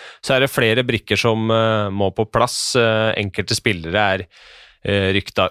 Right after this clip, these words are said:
ut også, eh, som har vært med i Vålerenga-troppen en, en god stund, så, mm,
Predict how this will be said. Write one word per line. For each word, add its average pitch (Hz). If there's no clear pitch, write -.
ut 95
også, 135
eh, 110
som 110
har 104
vært -
med 104
i -
Vålerenga-troppen 101
en, 98
en 95
god 92
stund, 117
så, 127
mm, 110